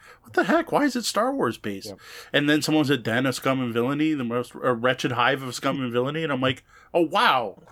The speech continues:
Speaker 2: <laughs>
Speaker 1: Like, I just, phew, right over my head.
Speaker 2: Yep.
Speaker 1: I totally missed that. And then, then once I learned more about the game, I'm like, "I wanna try that game." But that definitely was branded, and I, I guess that was smartly branded. I guess it makes sense to most people.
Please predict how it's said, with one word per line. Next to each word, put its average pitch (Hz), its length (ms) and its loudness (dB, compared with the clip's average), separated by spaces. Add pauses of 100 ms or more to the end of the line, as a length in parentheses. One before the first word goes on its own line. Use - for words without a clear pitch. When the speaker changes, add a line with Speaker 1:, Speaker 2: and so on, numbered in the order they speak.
Speaker 2:
<laughs> - 180 -4
Speaker 1:
Like, 165 220 4
I 185 80 4
just, 185 320 0
phew, - 280 -6 (540)
right 254 180 2
over 175 180 0
my 127 200 -2
head. 104 280 -6
Speaker 2:
Yep. 101 160 -12 (220)
Speaker 1:
I 135 100 -2
totally 214 520 -6
missed 117 240 -6
that. 98 200 -6
And 120 80 -2
then, 202 240 0
then 285 120 2
once 277 160 0
I 170 60 4
learned 185 220 0
more 139 100 2
about 120 180 2
the 127 60 -10
game, 117 220 -6
I'm 113 80 -10
like, 123 160 -8
"I - 40 -6
wanna 254 180 -4
try 277 240 -2
that 117 220 -2
game." 98 220 -12 (540)
But 127 140 -2
that 156 240 0
definitely 175 340 0
was 127 200 0
branded, 135 500 -2
and 127 180 -4
I, 143 260 0
I 151 40 4
guess 147 300 2
that 147 80 -2
was 123 100 -6
smartly 135 340 -2
branded. 107 440 -6
I 123 60 -4
guess 143 200 -6
it 143 80 -10
makes 135 160 -8
sense 135 220 -4
to 120 80 -6
most 113 320 -6
people. 98 360 -12